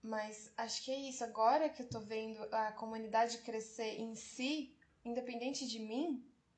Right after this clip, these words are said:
é como se fosse assim: nossa, caraca, consegui construir aquilo que eu tinha envisionado, assim, e, e não depende só de mim.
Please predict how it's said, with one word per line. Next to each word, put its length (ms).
é 80
como 200
se 100
fosse 180
assim: 200
nossa, 460
caraca, 880
consegui 420
construir 540
aquilo 280
que 140
eu 80
tinha 500
envisionado, 960
assim, 680
e, 520
e 40
não 120
depende 360
só 120
de 160
mim. 760